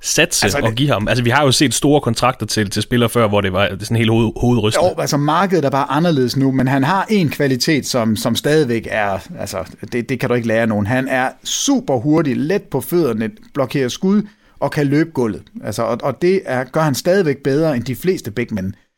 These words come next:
Speaker 2: Men hvad, hvad får han? Altså, jeg tror for det første
Speaker 1: Fire
Speaker 2: ikke, han
Speaker 1: år og
Speaker 2: får
Speaker 1: fyrre millioner.
Speaker 2: Nej, han får ikke så, så lang en kontrakt. Jeg tror ikke på, at der er nogen, der tør løbe an på ham mere end, øh,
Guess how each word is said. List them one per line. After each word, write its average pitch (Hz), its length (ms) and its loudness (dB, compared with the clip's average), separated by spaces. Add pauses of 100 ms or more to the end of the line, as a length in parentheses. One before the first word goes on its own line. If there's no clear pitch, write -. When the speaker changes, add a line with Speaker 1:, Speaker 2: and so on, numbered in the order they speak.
(200)
Speaker 2:
Men 117 160 -2
hvad, 123 200 -2
hvad 123 140 -4
får 151 220 0
han? 139 240 -2 (140)
Altså, 104 300 -4 (500)
jeg 104 100 -4
tror 135 160 -2
for 120 100 -4
det 110 80 -4
første 180 180 2
Speaker 1:
Fire 180 120 8
Speaker 2:
ikke, 156 40 8
han 160 80 8
Speaker 1:
år 123 160 6
og 110 60 6
Speaker 2:
får - 60 4
Speaker 1:
fyrre 165 200 4
millioner. 139 340 4 (220)
Speaker 2:
Nej, 165 320 2
han 147 160 2
får 165 180 2
ikke 170 100 0
så, 175 120 0
så 170 140 -2
lang 160 240 0
en 143 80 -2
kontrakt. 139 420 -2
Jeg 151 100 -2
tror 175 300 -2
ikke 190 240 0
på, 185 140 -2
at 165 60 0
der 147 60 0
er 143 40 0
nogen, 156 220 0
der 165 60 -2
tør 160 200 0
løbe 143 240 0
an 160 120 0
på 165 120 -2
ham 127 160 -2
mere 156 440 0
end, 123 320 0
øh, 107 320 -2